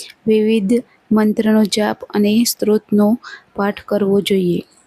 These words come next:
દેવી કુષ્માંડાની પૂજા કરવાથી મનુષ્ય જીવનની દરેક પીડાઓ, દુઃખ, દર્દ દૂર થાય છે અને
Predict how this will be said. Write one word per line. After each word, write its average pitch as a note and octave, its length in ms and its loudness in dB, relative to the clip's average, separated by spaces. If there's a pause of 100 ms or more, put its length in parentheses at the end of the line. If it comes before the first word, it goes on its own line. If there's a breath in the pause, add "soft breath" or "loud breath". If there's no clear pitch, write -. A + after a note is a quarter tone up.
(180)
દેવી G#3+ 300 2
કુષ્માંડાની G#3+ 920 0
પૂજા G#3 380 -2
કરવાથી G#3 920 0 (960 loud breath)
મનુષ્ય G#3+ 540 0
જીવનની G#3 720 0
દરેક G#3 400 0
પીડાઓ, G#3+ 720 0 (120)
દુઃખ, G#3+ 280 -2
દર્દ G#3+ 440 0 (480 loud breath)
દૂર A3 200 2
થાય F#3 300 -2
છે F3 320 -8 (320)
અને G#3+ 400 0